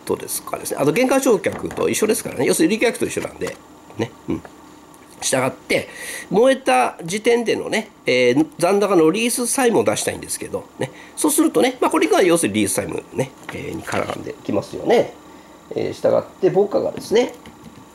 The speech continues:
一万五千百二十ですね。一万五千百二十。こうね、この時点でね、三台分ね。うん。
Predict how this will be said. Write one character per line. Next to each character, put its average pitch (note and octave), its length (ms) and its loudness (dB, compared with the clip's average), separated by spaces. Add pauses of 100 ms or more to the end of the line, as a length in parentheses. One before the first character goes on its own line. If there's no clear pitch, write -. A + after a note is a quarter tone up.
(520)
一 A#2 220 -2
万 C3+ 160 4
五 A2+ 140 2
千 G2+ 160 0
百 G2+ 240 -8
二 - 80 -4
十 - 160 -12
で - 80 -16
す - 100 -6
ね。 F3+ 320 2
一 - 100 -10
万 F2+ 140 -6
五 - 60 -16
千 - 100 -10
百 - 220 -10
二 E2 80 -10
十。 - 160 -14 (880)
こ G2 140 -4
う - 20 0
ね、 - 80 -2
こ - 120 0
の A2+ 80 2
時 G#2 100 -4
点 - 100 -12
で - 80 -8
ね、 D#3 100 -6
三 A2 220 -2
台 F#2+ 100 -2
分 - 160 -10
ね。 - 100 -8 (200)
う G#2+ 40 -2
ん。 - 120 -6